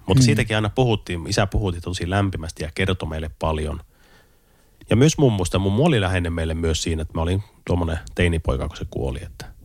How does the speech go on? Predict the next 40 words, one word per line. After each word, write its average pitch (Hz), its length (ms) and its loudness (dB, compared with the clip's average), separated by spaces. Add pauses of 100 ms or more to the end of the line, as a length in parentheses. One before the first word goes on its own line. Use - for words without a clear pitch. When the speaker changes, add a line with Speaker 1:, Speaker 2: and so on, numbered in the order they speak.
(240)
Speaker 1:
nopeasti 82 560 0
meni. 69 280 -4
Että - 280 -12 (140)
kyllä 82 140 0
se 98 100 4
oli 104 100 4
silleen, 85 320 2
vaikka 82 180 -4
se 80 260 0 (120)
oli 80 220 -4 (200)
persoonana 85 500 2
vähän 76 200 -2
erilainen, 73 540 -2
että - 180 -16 (920)
Speaker 2:
Mm, 107 500 4
tätä 104 220 4
on 98 100 4
sellaista 101 380 2
pääomaa, 80 600 2
että 82 260 -2 (580)
voisi 101 260 4
olla 101 340 2
toisinkin. 90 560 2
Että - 200 -4
jos, 135 160 4
mitä 127 240 2
jos 101 140 2
ne 107 80 4
olisi 95 140 2
ollut 101 160 4
riitaiset 90 540 0
ne 80 120 -4
välit 80 340 0
tai 80 220 -2 (200)
sun 90 180 0
vanhemmat 85 480 0
ei 78 80 -2
olisi 76 200 -4
ollut 78 200 -4
s-, - 160 -8